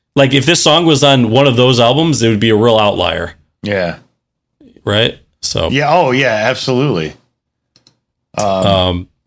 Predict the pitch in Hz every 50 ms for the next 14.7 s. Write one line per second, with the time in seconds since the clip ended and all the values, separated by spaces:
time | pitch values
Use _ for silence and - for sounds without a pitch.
0 | _ _ _ _ _ _ _ _ _ _ - 95 98 - - - - - 170 165
1 | - - 165 160 160 151 131 - - 165 160 147 - 147 139 131 143 151 139 120
2 | - - 110 107 107 110 113 110 - - 123 123 120 120 117 110 107 110 104 104
3 | 101 95 92 92 92 92 92 87 87 87 87 85 87 90 85 85 - - - -
4 | 95 87 80 82 85 82 80 - - - - - 90 85 80 80 76 78 80 -
5 | 90 82 82 85 95 90 90 87 87 82 82 - - _ _ _ _ _ _ -
6 | - - 101 87 85 82 80 80 80 82 78 78 76 78 76 76 - - - -
7 | _ _ _ _ _ _ _ - _ _ _ _ _ _ _ _ _ _ _ -
8 | 90 107 120 - - - - 82 80 80 78 - - 101 85 82 82 80 80 80
9 | 80 85 87 - - 87 82 - 82 76 82 82 78 73 73 76 78 76 76 76
10 | 76 69 _ _ _ _ _ _ _ _ _ _ - - 90 98 95 95 - _
11 | _ _ _ _ - 90 87 92 95 95 185 170 151 131 110 92 87 82 - -
12 | 107 - - 120 117 110 107 110 107 - - 113 104 98 87 101 107 107 104 -
13 | 110 113 120 113 104 117 123 127 123 - - 143 127 - - 147 139 131 127 123
14 | - - 135 131 131 131 127 120 110 110 117 131 143 147